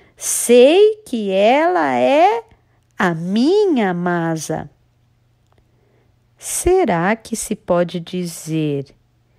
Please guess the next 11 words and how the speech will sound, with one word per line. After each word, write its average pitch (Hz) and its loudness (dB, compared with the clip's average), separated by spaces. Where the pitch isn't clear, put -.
que - -8
a 196 0
crisálida 226 0
de 226 -2
ar 156 -4
é 190 -2
como 185 -6
uma 175 -6
espécie 175 -6
de 151 -12
útero? 170 -4